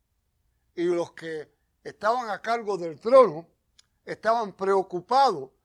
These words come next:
de que quién iba a suceder. Se acercaron y dijeron, "Mira, tienes que resolver este asunto,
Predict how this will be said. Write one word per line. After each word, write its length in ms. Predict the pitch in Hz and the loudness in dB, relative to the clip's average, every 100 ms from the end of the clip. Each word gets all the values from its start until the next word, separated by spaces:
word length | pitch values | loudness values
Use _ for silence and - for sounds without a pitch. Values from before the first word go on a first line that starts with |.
| _ _ | _ _
de 200 | - 175 | -8 -8
que 240 | - 170 - | -8 -12 -12
quién 260 | 208 240 | -10 -8
iba 220 | 240 247 196 | -6 -6 -6
a 60 | |
suceder. 600 | 170 170 202 233 240 165 _ _ _ _ _ _ _ _ _ _ _ | -8 -12 -6 -4 -6 -10 _ _ _ _ _ _ _ _ _ _ _
Se 140 | 170 | -10
acercaron 480 | 143 175 127 240 247 | -8 -10 -6 -4 -4
y 40 | |
dijeron, 160 | 175 170 | -4 -6
"Mira, 220 | 170 262 | -4 -4
tienes 320 | - 160 233 | -6 -12 -12
que 160 | - 269 | -10 -10
resolver 480 | 208 175 175 151 202 | -10 -12 -12 -10 -8
este 200 | 226 208 | -8 -12
asunto, 540 | - 233 269 381 - | -14 -16 -18 -18 -20